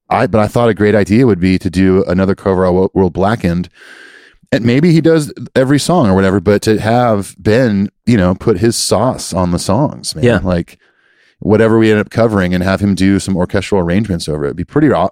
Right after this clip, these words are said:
Speaker 1: pretty awesome.
Speaker 2: And we have a, we have another cool idea for Cover Our World Blackened Volume five that we will keep secret, but that's kinda shaping up. <laughs> We, we have really good ideas. Now, doing
Speaker 1: Will we execute them?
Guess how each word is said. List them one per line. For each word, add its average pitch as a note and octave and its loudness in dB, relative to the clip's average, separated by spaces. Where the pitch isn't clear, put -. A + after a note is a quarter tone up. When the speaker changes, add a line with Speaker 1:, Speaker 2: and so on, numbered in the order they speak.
Speaker 1:
pretty B2+ 2
awesome. - -4
Speaker 2:
And A2 2
we A2+ 2
have B2 2
a, A2 0
we A#2 2
have B2 4
another G#2+ 2
cool G2 2
idea F#2 2
for F2+ -4
Cover F2+ -2
Our F2 2
World F2 0
Blackened E2+ -2
Volume E2+ -2
five E2+ -2
that C#2+ -2
we F#2+ 0
will F#2 2
keep - -6
secret, D#2 -4
but E2 0
that's A2 -2
kinda B2+ 0
shaping G#2+ -2
up. G2+ 0
<laughs> - -16
We, C3 2
we D3 4
have F#3+ 0
really E3+ 2
good C#3+ 2
ideas. G2 -2
Now, G#2 0
doing C3 4
Speaker 1:
Will D#3 4
we G3+ 2
execute - 0
them? - 0